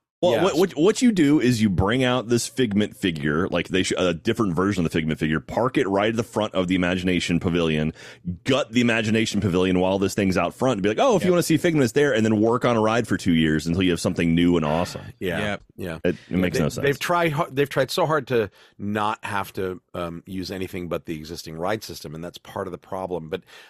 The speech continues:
Speaker 2: again, a lot of those buildings from that era, if they touch the building, it cost a lot more to, like, you know, the, the modifications for Guardians were a lot of money, but they knew they would have the payoff because it was an e-ticket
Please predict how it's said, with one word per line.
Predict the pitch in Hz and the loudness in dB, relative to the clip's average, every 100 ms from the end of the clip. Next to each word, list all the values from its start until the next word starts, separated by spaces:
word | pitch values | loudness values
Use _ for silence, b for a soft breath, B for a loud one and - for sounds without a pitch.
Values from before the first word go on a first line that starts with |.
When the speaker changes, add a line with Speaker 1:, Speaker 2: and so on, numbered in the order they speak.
| - | -14
Speaker 2:
again, | 92 107 | -8 -4
a | 92 | -2
lot | 90 | -4
of | 92 | -4
those | 90 85 | -6 -4
buildings | 98 98 98 90 | -4 -2 -4 -8
from | 98 | -10
that | 85 82 | -12 -10
era, | 98 98 - | -6 -6 -6
if | 87 | -10
they | 82 | -14
touch | - - - - | -12 -12 -14 -16
the | 76 | -10
building, | 104 98 90 78 78 76 b b b b b _ - | -6 -4 -6 -10 -12 -18 b b b b b _ -20
it | - - | -20 -14
cost | - 82 - | -10 -10 -8
a | 82 | -10
lot | 85 90 | -10 -6
more | 87 | -6
to, | 85 92 | -6 -6
like, | 90 - - 87 | -8 -8 -20 -20
you | 87 87 | -16 -12
know, | 85 | -10
the, | 78 87 | -10 -8
the | 92 | -4
modifications | 92 95 - - 104 92 95 | -4 -4 -8 -8 -6 -6 -8
for | - 82 | -12 -10
Guardians | 87 85 85 73 | -6 -6 -6 -10
were | 73 | -12
a | |
lot | 78 78 82 | -12 -12 -8
of | |
money, | 104 143 | -6 -4
but | 101 92 | -4 -6
they | - 87 | -6 -6
knew | 92 95 | -6 -4
they | 90 | -4
would | 87 | -4
have | 82 | -8
the | 73 | -12
payoff | - 104 98 87 - | -8 -6 -4 -6 -12
because | 82 87 78 | -14 -12 -12
it | - | -12
was | 78 | -14
an | 80 | -14
e-ticket | 78 - 78 80 | -14 -14 -12 -14